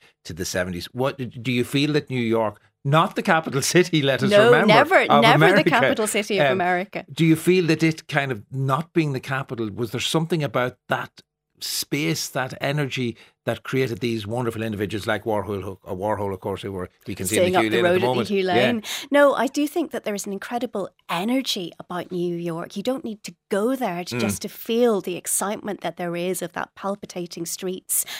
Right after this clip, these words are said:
Speaker 2: everything crushed into a really quite small space. And I think one of the real ironies of the success of American art in the twentieth century, think of Warhol, think of Jackson Pollock,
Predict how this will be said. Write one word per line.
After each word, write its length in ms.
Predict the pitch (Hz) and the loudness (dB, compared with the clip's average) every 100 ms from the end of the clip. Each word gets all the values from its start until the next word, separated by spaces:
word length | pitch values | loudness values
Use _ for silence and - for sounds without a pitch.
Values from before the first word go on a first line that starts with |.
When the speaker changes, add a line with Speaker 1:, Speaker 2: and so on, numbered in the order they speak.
| - | -2
Speaker 2:
everything 340 | 208 226 214 196 | -2 -2 -6 -6
crushed 500 | - 208 208 - 196 | -8 -8 -6 -6 -6
into 360 | 185 202 190 | -6 -6 -6
a 100 | 170 | -8
really 360 | 175 190 190 190 | -6 -6 -4 -6
quite 280 | - 175 - | -8 -10 -6
small 360 | - 180 170 | -6 -6 -8
space. 640 | 170 - 165 185 202 - - - - - - | -8 -6 -4 -4 -2 -2 -2 -6 -10 -8 0
And 200 | 214 220 233 | 2 2 -4
I 60 | |
think 300 | 220 311 - | -2 -2 0
one 140 | 247 262 | 0 -2
of 160 | - | -4
the 100 | 202 | -6
real 180 | 214 196 - | -4 -6 -4
ironies 640 | 180 269 359 320 185 175 - | -2 0 2 0 -2 -4 -2
of 300 | 180 180 - | -2 -2 -6
the 80 | 185 | -8
success 720 | - - - 196 - 180 - | -6 -2 -2 -2 -4 -2 -2
of 140 | 185 190 | -2 -4
American 500 | 175 175 185 175 175 | -6 -6 -8 -8 -6
art 380 | 170 170 - - - - | -6 -6 -8 -14 -12 -2
in 140 | 190 | 0
the 60 | 180 | 0
twentieth 420 | - 180 - 170 | -2 -6 -4 -6
century, 440 | - 180 - - 165 | -2 -2 -4 -8 -10
think 320 | - 262 262 | -2 -2 -2
of 160 | 202 - | -8 -4
Warhol, 520 | 170 170 180 160 170 | -4 -4 -4 -4 -6
think 300 | - 254 262 | -4 -2 -2
of 100 | 220 | -4
Jackson 440 | - 170 - 175 | -8 -8 -8 -10
Pollock, 400 | 170 175 165 - | -8 -6 -6 -10